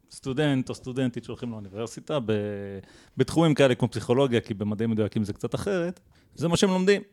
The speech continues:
מלמדים אותם לחשב את ה-P value הזה, או לפחות מלמדים אותם ל-, להרים טלפון למישהו אחר שיודע לחשב. ככה הם עושים את המחקרים שלהם. ומה מסתבר? מסתבר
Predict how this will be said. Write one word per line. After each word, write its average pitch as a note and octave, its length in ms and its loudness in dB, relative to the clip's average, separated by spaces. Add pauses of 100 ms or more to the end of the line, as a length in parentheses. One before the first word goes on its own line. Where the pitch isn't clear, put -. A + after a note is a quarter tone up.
(320)
מלמדים B2 320 0
אותם A#2+ 220 4
לחשב A#2+ 580 2
את A2 140 -4
ה-P G2 1000 -4 (120)
value F#3+ 220 4
הזה, F3+ 280 2
או E3 100 4
לפחות A#2 380 0
מלמדים A#2+ 280 6
אותם A2+ 240 4
ל-, A2+ 140 4
להרים A2+ 280 0
טלפון A#2 380 -4
למישהו A2 260 -4
אחר A#2 180 -4
שיודע C3 240 2
לחשב. E3 340 0 (440)
ככה C#3 220 4
הם C3 60 8
עושים B2 160 4
את - 60 -2
המחקרים F#2 400 -2
שלהם. A#2 180 -12 (680)
ומה C3 260 2
מסתבר? G2+ 500 -2 (440)
מסתבר E3+ 680 4